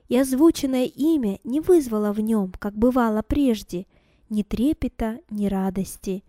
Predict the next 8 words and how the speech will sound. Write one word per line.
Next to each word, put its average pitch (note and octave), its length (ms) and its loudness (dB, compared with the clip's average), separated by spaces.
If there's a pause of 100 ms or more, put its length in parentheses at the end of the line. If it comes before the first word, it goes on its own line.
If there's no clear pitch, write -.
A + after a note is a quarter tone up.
(580)
Он C4+ 220 0
все - 260 4
еще E4 220 2
смотрел D4+ 500 -2
на C#4+ 160 0
солнце, G#3 760 -2 (540)
но A3+ 220 0
оно A3 480 0